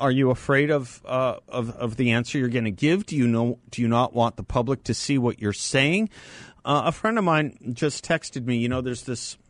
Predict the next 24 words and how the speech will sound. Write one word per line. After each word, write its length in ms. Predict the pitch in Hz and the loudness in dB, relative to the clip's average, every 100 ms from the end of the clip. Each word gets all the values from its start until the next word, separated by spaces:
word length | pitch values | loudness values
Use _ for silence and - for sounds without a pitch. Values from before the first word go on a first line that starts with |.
| _ _ _ _ _ - - | _ _ _ _ _ -16 -6
whole, 440 | 113 180 180 131 - - - - | 2 4 4 2 -4 -14 -20 -4
uh, 120 | 120 101 | -2 2
news 280 | 123 226 - | 4 4 2
story. 280 | - 104 | 0 0
It's 120 | 104 - | 0 -6
been 160 | 98 | -6
going 280 | 104 147 110 | 0 2 2
on 220 | 131 165 | 2 2
for 220 | 135 123 | 0 0
about 400 | 107 104 160 233 - | 0 2 2 2 0
a 80 | 123 | 0
month 380 | 127 131 - - | 2 2 0 -8
now, 320 | 71 - - - - - _ | -14 -16 -20 -20 -20 -20 _
where 480 | - 120 123 113 110 | -2 2 4 4 2
the 120 | 104 | 0
Democratic 640 | 107 147 165 151 143 131 | 0 0 -2 0 2 2
candidate, 600 | - 131 123 120 117 - - | 0 0 2 2 0 -4 0
uh, 200 | 113 101 | 2 2
for 160 | - | -2
governor 380 | 98 104 95 98 | 0 0 2 0
here, 220 | - 107 | 0 0
Katie 320 | 101 127 110 90 | 0 -2 -2 -2
Hobbs, 600 | 127 127 90 95 - - _ _ _ _ | -2 0 0 -4 -10 -20 _ _ _ _
uh, 220 | 117 113 | -4 -4